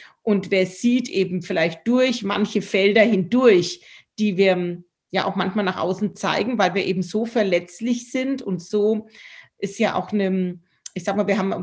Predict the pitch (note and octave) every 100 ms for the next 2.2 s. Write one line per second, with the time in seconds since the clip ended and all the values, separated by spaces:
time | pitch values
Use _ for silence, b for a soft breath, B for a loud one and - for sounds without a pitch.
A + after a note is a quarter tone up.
0 | - F3+ - C4 B3+ - G3+ F#3+ G3+ -
1 | F3+ F3+ F#3 F#3+ F#3 F3 E3+ F3 F#3 F3
2 | F3